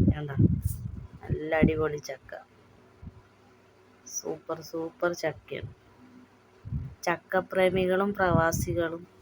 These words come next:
ക്ഷമിക്കുക. കാരണം റമദാൻ മാസമാണ്, നിങ്ങൾ നാട്ടിലില്ലാത്ത സമയമാണ്.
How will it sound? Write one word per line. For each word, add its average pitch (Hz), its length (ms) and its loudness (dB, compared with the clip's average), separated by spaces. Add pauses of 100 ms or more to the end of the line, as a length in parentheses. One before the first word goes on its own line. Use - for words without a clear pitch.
(460)
ക്ഷമിക്കുക. 156 720 0 (1300)
കാരണം 165 320 2
റമദാൻ 165 500 0
മാസമാണ്, 156 600 -2 (1300)
നിങ്ങൾ 175 340 2
നാട്ടിലില്ലാത്ത 160 840 2
സമയമാണ്. 143 760 0